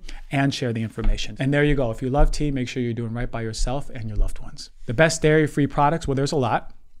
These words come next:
When it comes to alternative milks, I like Malk, Malibu Milk, Willis, Three Trees, Lava, Good Milk. They're all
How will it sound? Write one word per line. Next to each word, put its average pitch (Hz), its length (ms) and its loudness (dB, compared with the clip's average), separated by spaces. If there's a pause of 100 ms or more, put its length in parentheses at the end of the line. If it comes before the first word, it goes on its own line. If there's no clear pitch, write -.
(380)
When 139 140 0
it 139 80 -2
comes 135 320 -2
to 131 600 2
alternative 127 600 -2
milks, 135 500 -2 (380)
I 135 60 -2
like 123 240 -2
Malk, 127 400 0 (360)
Malibu 123 400 2
Milk, 131 400 2
Willis, 127 380 0
Three 123 240 0
Trees, 127 340 -2
Lava, 120 380 -2
Good 127 240 0
Milk. 127 240 -2
They're 120 120 -8
all 127 440 -2